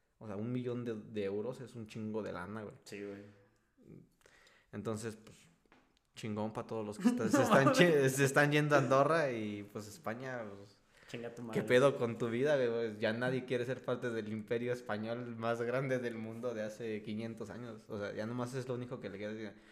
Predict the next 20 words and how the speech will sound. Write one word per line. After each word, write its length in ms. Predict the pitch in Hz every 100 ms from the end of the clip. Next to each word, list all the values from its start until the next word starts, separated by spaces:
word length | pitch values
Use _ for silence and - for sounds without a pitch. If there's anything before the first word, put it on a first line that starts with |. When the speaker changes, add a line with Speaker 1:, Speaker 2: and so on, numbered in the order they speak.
| - -
Speaker 1:
Nosotros 680 | 107 107 135 135 135 135
algún 300 | 127 113 117
día 160 | 113 110
fuimos 320 | 113 110 110
el 140 | 104 104
gran 200 | 104 107
imperio 380 | 104 107 107
español, 380 | 104 - 101 104
porque 220 | 104 104
ahorita 260 | 107 110 110
todos, 360 | 117 117 - -
Catal-, 640 | 113 110 107 104 104 -
Cataluña 560 | - 107 107 104 117 123
ya 160 | 120 110
se 140 | 104
quiere 180 | 120 113
separar 400 | 117 113 101 110
a 20 |
la 120 | 107
verga. 500 | 104 113 123 160 135